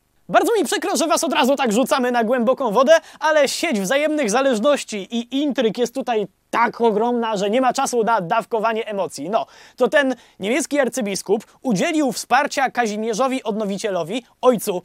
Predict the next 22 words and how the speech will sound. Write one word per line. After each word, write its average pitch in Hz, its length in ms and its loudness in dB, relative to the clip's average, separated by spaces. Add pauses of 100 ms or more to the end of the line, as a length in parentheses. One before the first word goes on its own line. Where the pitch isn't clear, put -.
(120)
naszego 202 500 -2
bohatera, 202 580 0
jak 269 340 -2
ten 294 340 -2
wyleciał 240 640 -2
z - 80 -8
kraju. 165 320 -2
No, 220 180 0
ale 269 240 0
to 254 100 -2
było 254 160 0
wsparcie 240 360 -6
nie 220 120 -2
byle 208 180 2
jakie, 196 240 -4
bo 202 100 0
wsparcie 208 400 -2
samego 202 440 -4
cesarza. 180 460 -6 (260)
Z - 120 -14
takim 214 420 -4 (460)
wsparciem 220 580 -2